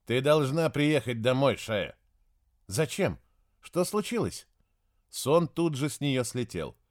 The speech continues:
Она никогда не слышала такую панику в голосе Хило. "Это дедушка?" На другом конце линии была тишина, такая глубокая, что её голос будто отдавался эхом от стенок колодца.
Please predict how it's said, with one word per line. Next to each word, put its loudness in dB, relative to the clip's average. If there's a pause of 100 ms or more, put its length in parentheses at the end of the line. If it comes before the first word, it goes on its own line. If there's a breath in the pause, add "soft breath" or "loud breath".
(480)
Она 0
никогда 0
не 2
слышала -2
такую -4
панику -2
в -4
голосе -6
Хило. -8 (600)
"Это 0
дедушка?" 2 (680)
На -4
другом 0
конце -2
линии 2
была 0
тишина, -6 (640)
такая 2
глубокая, 2 (320 soft breath)
что -6
её 2
голос 0
будто -4
отдавался 0
эхом 0 (240 soft breath)
от -2
стенок -4
колодца. -4